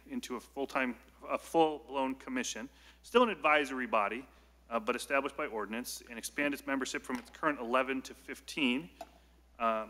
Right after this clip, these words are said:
the idea being in the ordinance that the current eleven would retain their positions, should they desire to keep them, at least for now, uh, because their terms are continuing, and also allow for four new members to be appointed, uh, to grow this particular body. Um,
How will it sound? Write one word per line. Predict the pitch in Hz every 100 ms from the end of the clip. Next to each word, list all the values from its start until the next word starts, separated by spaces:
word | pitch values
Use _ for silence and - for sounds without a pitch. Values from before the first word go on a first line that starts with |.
| 110
the | 127
idea | 127 123 160 165
being | 143 143 139
in |
the | 131
ordinance | 127 143 131 131
that | - 123
the | -
current | - 170 131
eleven | 127 165 151 131
would | 135 117
retain | 120 - 175 180
their | 123
positions, | 110 113 101 - 120 147 -
should | - 127
they | 117 117
desire | 110 107 110
to | 107
keep | 95 101 -
them, | 117 117
at | 110
least | 120 107
for | -
now, | 107 101 117 - - - - -
uh, | 110
because | 104 113 127
their | 113
terms | 117 - 131 113
are |
continuing, | 113 - - 107 104 135 - - - - -
and | 120 117 117
also | 127 160 - 135
allow | 127 120
for | - - - 143
four | 135
new | 123 135
members | 160 131 110 104
to | -
be | 107
appointed, | 107 143 135 117 107 - - _ _ -
uh, | 107 101 -
to | 110
grow | - 127 127 113 - - - -
this | 110
particular | - - 117 110
body. | 101 113 95 87 _ _ _ _ _ _ - - - _ _
Um, | 131 123 120 113